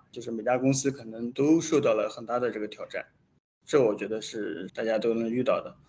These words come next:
你说有没有什么难忘的经历吧？就是其实过去的这几年发生了很多很多，嗯，尤其是在疫情的时候，我记得药品物流运输啊，呃，非常受影响。你像我们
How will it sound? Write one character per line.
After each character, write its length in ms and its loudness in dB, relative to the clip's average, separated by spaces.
你 220 2
说 200 8
有 200 4
没 100 8
有 180 10
什 80 2
么 100 8
难 220 8
忘 160 8
的 60 8
经 260 4
历 160 8
吧？ 220 2
就 140 -6
是 520 -4
其 180 -8
实 180 2
过 220 6
去 140 -2
的 100 8
这 140 2
几 180 -6
年 400 -4
发 160 -2
生 160 2
了 80 6
很 200 -8
多 140 4
很 160 -6
多， 260 -10
嗯， 120 -4
尤 140 2
其 140 -2
是 140 2
在 180 6
疫 140 4
情 240 -2
的 100 4
时 140 -2
候， 220 2
我 60 0
记 120 -6
得 180 4
药 160 8
品 180 -2
物 180 4
流 200 4
运 140 8
输 200 0
啊， 200 6
呃， 180 -6
非 140 4
常 200 4
受 140 -2
影 160 -2
响。 220 -4
你 80 -6
像 180 10
我 40 8
们 560 4